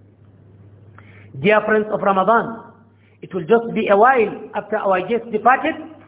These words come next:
We think we will never forget about him. Unfortunately, we were wrong. Soon as he came out of sight, our heart changed on us and changed on him.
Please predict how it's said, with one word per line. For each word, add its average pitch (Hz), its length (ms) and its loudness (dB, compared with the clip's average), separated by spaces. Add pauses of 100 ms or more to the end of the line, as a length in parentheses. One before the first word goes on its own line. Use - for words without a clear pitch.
(280)
We 170 100 -8
think 220 260 -6
we 196 80 -6
will 180 140 0
never 196 260 4
forget 180 300 -4
about 156 300 0
him. 156 420 -6 (640)
Unfortunately, 180 1080 0
we 165 80 -2
were 151 200 2
wrong. 151 380 -2 (1120)
Soon 311 180 4
as 254 220 4
he 240 100 -2
came 269 200 2
out 240 280 4
of - 100 -4 (100)
sight, 240 260 0 (880)
our 196 220 6
heart 269 240 2 (680)
changed 254 540 -2 (300)
on 190 120 -2
us 190 500 0
and 175 200 -6
changed 240 320 0
on 180 160 -2
him. - 640 -4